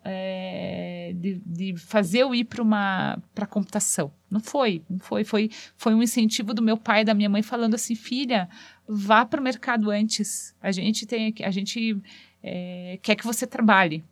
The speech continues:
Eu falei, "Poxa, eu também quero, né?" Então, é, minha mãe se-, tinha, sempre trabalhou fora, minha avó sempre trabalhou fora, é, sempre foram mulheres muito independentes e, e eu tive isso, esse exemplo dentro de casa.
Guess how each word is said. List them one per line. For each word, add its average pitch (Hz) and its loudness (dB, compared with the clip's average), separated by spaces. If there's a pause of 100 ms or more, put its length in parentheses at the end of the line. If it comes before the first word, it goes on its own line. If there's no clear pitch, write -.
(220)
Eu - -8
falei, 214 -12
"Poxa, 214 -6
eu 208 -10
também 214 -2
quero, 175 2
né?" 190 0
Então, 214 4 (560)
é, - -8
minha 208 10
mãe 202 6
se-, - -2
tinha, 190 2
sempre 208 0
trabalhou 202 2
fora, 208 4
minha 190 2
avó 196 6
sempre 214 -4
trabalhou 196 -2
fora, 202 0 (340)
é, 170 -2
sempre 202 -4
foram 214 2
mulheres 208 4
muito 202 2
independentes 202 0
e, 175 -4 (260)
e 170 -4
eu 175 -2
tive 180 -2 (280)
isso, 214 0 (380)
esse 208 2
exemplo 220 2
dentro 170 -6
de 175 -10
casa. - -10